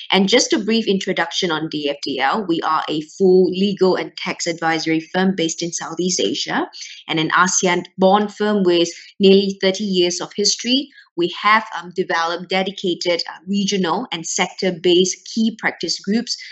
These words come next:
uh, with technology and compliance being one of them. So our discussion for today will focus on the prevalence of data breach incidents and ransomware attacks in Vietnam. And as all of us may be aware, uh,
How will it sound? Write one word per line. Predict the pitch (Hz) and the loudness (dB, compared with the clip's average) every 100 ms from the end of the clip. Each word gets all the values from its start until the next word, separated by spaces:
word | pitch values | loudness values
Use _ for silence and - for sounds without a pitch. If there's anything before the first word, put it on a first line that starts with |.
| - | -8
uh, | 135 147 | -6 -6
with | 156 | -8
technology | - 180 180 180 180 180 185 | -8 -2 0 2 2 0 0
and | 160 | -2
compliance | 156 160 - 170 160 160 - | -2 -12 -14 -8 -6 -6 -4
being | 160 160 165 | -2 0 2
one | 160 175 | 2 0
of | - | -2
them. | 151 127 - - - - - | -4 -4 -8 -20 -18 -18 -2
So | - | 4
our | 208 | 4
discussion | 208 - 254 262 294 | 4 0 0 0 -2
for | 294 | -4
today | 277 262 190 185 180 165 | -4 -2 0 4 4 2
will | 165 | -4
focus | - 185 170 190 185 - | -2 -2 0 -2 -2 -2
on | 175 170 160 | -4 -4 -6
the | 156 156 | -10 -6
prevalence | 180 165 185 196 208 196 | -4 0 2 2 0 -2
of | 170 160 | -6 -4
data | 160 156 175 - | -2 -2 -4 -4
breach | 196 190 - | -2 -2 -4
incidents | 170 - 165 175 311 - - - - | -6 -8 -4 -4 -2 -4 -8 -10 -2
and | 151 160 | -2 0
ransomware | 160 170 175 165 156 | -4 -4 -4 -4 -4
attacks | 143 - 170 165 - - - | -6 -6 -4 -4 -6 -6 0
in | 208 202 | 2 2
Vietnam. | 180 160 165 156 208 339 - - - | 2 0 -2 -4 -4 -6 -12 -20 -8
And | - 165 - - | -4 -4 -4 -2
as | 175 - | -2 -2
all | 175 175 | -4 -4
of | 170 170 | -2 -2
us | 175 - | -4 0
may | 190 | 2
be | 208 202 | 4 4
aware, | 170 180 185 185 | 4 4 4 2
uh, | 151 147 | 0 -6